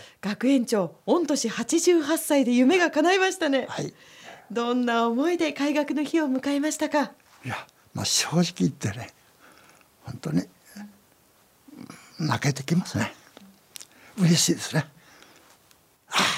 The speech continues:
Speaker 2: あ、できた。
Speaker 1: うん。
Speaker 2: これで堂々とせがれに譲れる。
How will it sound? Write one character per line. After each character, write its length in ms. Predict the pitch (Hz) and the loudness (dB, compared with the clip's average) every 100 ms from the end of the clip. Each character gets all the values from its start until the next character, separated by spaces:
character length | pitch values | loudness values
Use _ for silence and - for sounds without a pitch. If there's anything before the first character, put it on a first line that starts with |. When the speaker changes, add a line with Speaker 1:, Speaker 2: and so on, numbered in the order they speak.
| - - | -6 -12
Speaker 2:
あ、 20 | |
で 100 | - | -4
き 80 | 175 | -4
た。 120 | - - _ _ _ - _ | -4 -18 _ _ _ -20 _
Speaker 1:
う 20 | |
ん。 140 | 202 190 _ | -20 -20 _
Speaker 2:
こ 120 | - | 0
れ 80 | 165 | 2
で 100 | 160 | 2
堂 220 | 147 196 | 2 0
々 160 | 254 247 | 0 -2
と 180 | - - | -6 -8
せ 160 | - - | -6 0
が 100 | 160 | 0
れ 100 | 160 | 0
に 60 | 139 | -2
譲 280 | 127 135 | -4 -6
れ 60 | |
る。 80 | 143 | -10